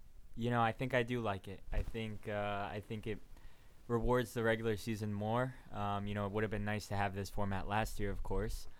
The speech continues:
Um, but I think it puts more importance on the regular season, and,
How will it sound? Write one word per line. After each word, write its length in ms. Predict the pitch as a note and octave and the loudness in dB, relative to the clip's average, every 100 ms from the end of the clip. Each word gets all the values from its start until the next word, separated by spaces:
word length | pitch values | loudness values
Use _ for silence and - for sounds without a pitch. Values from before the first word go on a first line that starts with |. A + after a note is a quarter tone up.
| - - - | -14 -18 -6
Um, 400 | A2+ G#2+ G#2+ G#2+ | 0 2 2 0
but 140 | G#2+ A2 | 2 2
I 100 | A2 | 2
think 320 | B2 A2+ A2+ | 0 -4 -4
it 220 | A#2 G#2 | -4 4
puts 300 | - A2+ - | 6 6 4
more 220 | A2 A2 | 0 0
importance 420 | G#2 - G#2+ G2+ G#2+ | 2 4 4 2 -2
on 100 | G2+ | 0
the 80 | |
regular 300 | G2 G2 F#2+ | 0 0 -2
season, 500 | F2+ G#2 F#2 F#2+ F#2+ - | -2 -4 -4 -4 -4 -8
and, 560 | - G2 G2 F#2+ F#2 | -6 -2 -2 -2 -4